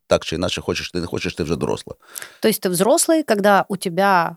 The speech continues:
Speaker 2: как у объекта, вдруг появляется объект поменьше?
Speaker 1: Власне, хоча, е, ми, ми бачимо в нашому суспільстві, що є такі, е, е, молоді мами, яким, е, не дуже легко собі дати раду. Але, в принципі, в традиційному суспільстві, якщо ти вже мама,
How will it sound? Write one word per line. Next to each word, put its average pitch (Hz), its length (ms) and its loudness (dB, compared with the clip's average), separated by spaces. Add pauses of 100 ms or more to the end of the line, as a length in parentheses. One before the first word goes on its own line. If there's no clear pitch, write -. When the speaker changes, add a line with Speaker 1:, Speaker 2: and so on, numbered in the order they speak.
Speaker 2:
как - 200 -6
у 165 80 -2
объекта, 214 460 0
вдруг 190 440 0
появляется 196 680 2
объект 180 400 0
поменьше? 185 640 6
Speaker 1:
Власне, 92 560 2
хоча, 110 520 8
е, 92 1300 4
ми, 104 160 2
ми 107 120 4
бачимо 98 300 6
в 92 60 2
нашому 110 260 4
суспільстві, 85 420 -2
що - 140 -2
є 82 120 2
такі, 80 400 -4
е, - 60 0 (1000)
е, - 80 -2
молоді 90 340 4
мами, 101 300 4
яким, 80 440 -2
е, 69 180 -4 (340)
не 92 120 0
дуже 85 200 -2
легко 78 260 -2
собі 78 180 -4
дати 78 220 0
раду. 71 280 0
Але, 92 240 4
в - 80 -8
принципі, - 480 -2
в 107 140 -4
традиційному 127 500 -2
суспільстві, - 500 -2
якщо 110 240 -2
ти 113 140 -4
вже 98 140 0
мама, 175 320 0